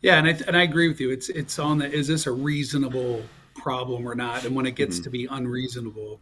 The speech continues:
Speaker 1: um,
Speaker 2: Yeah,
Speaker 1: I,
Speaker 2: yeah.
Speaker 1: we, I, I completely agree.
Speaker 2: Yeah.
Speaker 1: I
Speaker 2: I think
Speaker 1: think
Speaker 2: it
Speaker 1: it's just an
Speaker 2: mm-hmm.
Speaker 1: interesting dynamic. And then when you have, t-,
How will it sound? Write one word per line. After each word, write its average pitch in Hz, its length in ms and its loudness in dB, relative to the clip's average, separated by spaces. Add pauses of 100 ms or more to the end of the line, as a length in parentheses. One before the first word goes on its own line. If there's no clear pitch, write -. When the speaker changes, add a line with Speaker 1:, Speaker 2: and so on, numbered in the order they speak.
(160)
Speaker 1:
um, 113 100 -10
Speaker 2:
Yeah, 90 180 0 (300)
Speaker 1:
I, 131 160 -6
Speaker 2:
yeah. - 140 -4
Speaker 1:
we, 135 240 2
I, 123 160 0 (140)
I 123 100 -10
completely 117 500 -4
agree. 117 520 2
Speaker 2:
Yeah. 107 140 -6 (220)
Speaker 1:
I 127 60 12
Speaker 2:
I 139 40 12
think 196 180 12
Speaker 1:
think - 20 12
Speaker 2:
it 180 100 12
Speaker 1:
it's - 100 2
just 160 200 4
an 151 60 4
Speaker 2:
mm-hmm. 127 140 4
Speaker 1:
interesting 131 340 4
dynamic. 131 580 4
And 143 100 4
then 151 100 8
when 160 120 10
you 156 80 10
have, 147 340 4 (280)
t-, - 100 -6